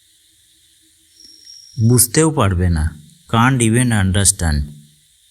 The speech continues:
একটুও নড়বে না। Don't move। এটি লিখে নাও।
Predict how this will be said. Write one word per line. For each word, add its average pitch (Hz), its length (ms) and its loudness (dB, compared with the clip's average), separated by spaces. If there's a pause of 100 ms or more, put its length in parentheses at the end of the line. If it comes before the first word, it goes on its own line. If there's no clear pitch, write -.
(3000)
একটুও 139 440 2
নড়বে 101 380 0
না। 76 300 -2 (380)
Don't 123 400 2
move। 90 360 0 (3500)
এটি 131 280 4
লিখে 123 340 2
নাও। 78 360 0